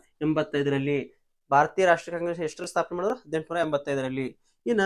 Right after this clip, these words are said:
ಸಂಪತ್ತಿನ ಸೋರಿಕೆ ಸಿದ್ಧಾಂತವನ್ನು ತಿಳಿಸಿದವರು ಯಾರು? ಸಂಪತ್ತಿನ ಸೋರಿಕೆ ಸಿದ್ಧಾಂತ ತಿಳಿಸಿದವರು ಯಾರಪ್ಪ ಅಂದ್ರೆ ದಾದಾಬಾಯಿ ನವರೋಜಿ. ಯಾರ್ರಿ?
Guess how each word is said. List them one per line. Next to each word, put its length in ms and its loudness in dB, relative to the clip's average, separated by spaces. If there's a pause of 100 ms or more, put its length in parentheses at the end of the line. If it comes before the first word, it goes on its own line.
(280)
ಸಂಪತ್ತಿನ 720 2
ಸೋರಿಕೆ 840 0 (880)
ಸಿದ್ಧಾಂತವನ್ನು 600 2
ತಿಳಿಸಿದವರು 500 0
ಯಾರು? 600 4 (480)
ಸಂಪತ್ತಿನ 600 0
ಸೋರಿಕೆ 580 -2
ಸಿದ್ಧಾಂತ 400 2
ತಿಳಿಸಿದವರು 360 -2
ಯಾರಪ್ಪ 220 2
ಅಂದ್ರೆ 600 2 (120)
ದಾದಾಬಾಯಿ 680 2 (140)
ನವರೋಜಿ. 600 2
ಯಾರ್ರಿ? 380 0